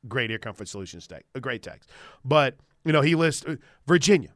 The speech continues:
maybe, Utah. These are all schools that are A A U schools, right? Oregon, likely. North Carolina, likely. Don't forget about basketball being a massive deal in the Big Ten. Where's, where's Kyle Walton at? I need Kyle Walton to help me out on this. Um, Arizona's an A A U school, maybe,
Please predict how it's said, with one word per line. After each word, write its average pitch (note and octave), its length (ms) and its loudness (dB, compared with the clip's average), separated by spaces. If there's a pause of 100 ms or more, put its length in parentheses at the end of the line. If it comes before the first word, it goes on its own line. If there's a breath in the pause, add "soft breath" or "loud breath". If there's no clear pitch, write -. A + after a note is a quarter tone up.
(100)
maybe, B2+ 420 -4
Utah. C#3+ 480 -4
These D#3 240 -2
are F3+ 60 4
all F3+ 140 8
schools F3 320 -2
that D3 120 2
are B2+ 100 -2
A B2+ 220 -8
A B2+ 40 -6
U G2 240 -12
schools, E2+ 420 -14
right? G2 240 -8 (300 soft breath)
Oregon, E3 480 6
likely. A#2+ 400 -2
North E3 240 -2
Carolina, F3+ 720 2 (180)
likely. B2+ 340 -2
Don't G3 100 2
forget G4 180 0
about D4 240 4
basketball E3+ 580 4
being D3+ 280 -2
a D3+ 100 -2
massive D#3+ 580 -2
deal B2 280 0 (280 soft breath)
in E3+ 80 0
the D#3 60 0
Big D#3 160 0
Ten. C#3+ 140 -2 (220 loud breath)
Where's, D4+ 180 6 (120)
where's D4+ 220 6
Kyle G3+ 240 6
Walton C#3 320 4
at? G2+ 140 0
I C4+ 60 10
need D4+ 180 4
Kyle F#3 240 6
Walton D3+ 220 4
to B2 40 -4
help A#2+ 160 0
me A#2+ 80 -2
out G#2+ 140 -2
on G#2 80 -10
this. D#2+ 280 -14 (360 soft breath)
Um, D3+ 380 6 (800)
Arizona's G#3+ 640 8
an D3+ 80 0
A C3+ 180 2
A - 20 0
U A2 200 -4
school, F#2 300 -8
maybe, D3+ 340 -10